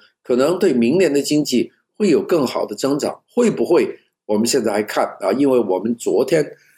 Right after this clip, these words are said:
在那个尖峰时刻里面跟大家讲经济呢，讲到一些很不利的因素，可能未必有那么成功。第三个引起去年只有百分之三的原因呢，就是大家去年的预期都不好，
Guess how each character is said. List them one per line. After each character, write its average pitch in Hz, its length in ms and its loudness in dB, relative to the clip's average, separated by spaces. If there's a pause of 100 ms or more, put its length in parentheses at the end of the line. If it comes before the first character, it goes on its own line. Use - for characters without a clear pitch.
(120)
在 151 180 2
那 113 160 2
个 104 200 0
尖 151 220 0
峰 156 120 2
时 - 180 -2
刻 127 140 -2
里 101 120 0
面 110 160 -4
跟 120 140 -2
大 127 140 2
家 131 120 2
讲 113 260 -2
经 147 300 0
济 143 200 0
呢， 104 160 2 (280)
讲 107 160 0
到 135 120 2
一 123 60 2
些 151 120 -2
很 - 200 -10
不 - 120 -2
利 156 220 2
的 92 80 0
因 110 260 2
素， - 300 -2
可 113 220 2
能 120 220 0
未 208 200 4
必 101 340 0 (240)
有 104 160 2
那 143 140 2
么 123 100 2
成 92 260 -4
功。 104 300 -2 (1300)
第 175 240 4
三 190 440 2
个 - 320 0 (260)
引 165 240 4
起 104 240 0
去 - 220 2
年 120 180 2
只 135 100 0
有 127 100 4
百 123 180 -2
分 - 80 -16
之 101 80 -4
三 139 280 0
的 131 80 0
原 90 300 -2
因 110 200 0
呢， 107 180 0 (240)
就 175 120 -2
是 139 140 0
大 131 160 0
家 143 240 0 (240)
去 196 240 0
年 110 180 2
的 113 120 2
预 117 240 0
期 110 340 0
都 113 180 0
不 107 140 -2
好， - 300 -8